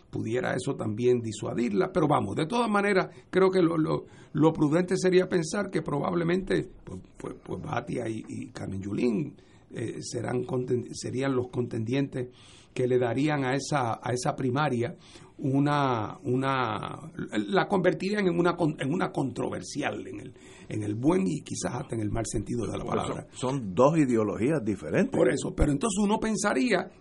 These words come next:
Speaker 1: que siendo eso así, el lanzamiento sería algo más que una tarjetita de responder si vous plaît, como, como la invitación para una boda. Eh, uno pensaría, eh, que eso,
Speaker 2: Vamos a
Speaker 1: aquí
Speaker 2: echar
Speaker 1: estoy,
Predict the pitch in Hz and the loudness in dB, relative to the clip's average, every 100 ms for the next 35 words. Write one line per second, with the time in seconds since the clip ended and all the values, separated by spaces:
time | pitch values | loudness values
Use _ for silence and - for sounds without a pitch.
0 | - 180 - 175 208 240 190 190 240 - | 0 0 2 -2 -2 -2 0 0 0 -4
1 | 190 - 240 - - - - - _ 208 | -4 -4 -8 -10 -20 -20 -20 -20 _ 2
2 | 175 170 165 165 - 175 139 233 254 160 | 4 4 2 0 -2 -4 -2 0 0 -2
3 | - 107 - - - - - - - 185 | -8 -14 -16 -20 -20 -20 -20 -8 -4 -2
4 | 131 127 143 151 180 185 190 208 240 330 | -2 -2 2 4 6 8 8 6 2 2
5 | 302 254 254 202 170 - 214 202 185 165 | 4 4 4 4 4 2 0 2 4 4
6 | 147 156 - 135 143 127 123 117 - - | 4 2 2 0 2 2 2 0 2 2
7 | - 151 135 - - - 147 143 139 123 | 2 0 -2 -4 -10 -4 0 0 0 0
8 | 135 127 143 127 110 104 90 - - 330 | -2 0 0 0 -2 -4 -4 0 0 2
9 | - - - - - - - 202 - - | -2 -6 -14 -14 -12 -12 0 2 2 2
10 | - - - 208 254 330 - 440 - - | -2 -4 -4 -2 0 0 0 -2 2 4
11 | - - - 403 - - - - - - | 6 4 2 0 2 0 -6 -10 -6 2
12 | 135 151 156 160 156 247 | 4 8 10 8 8 4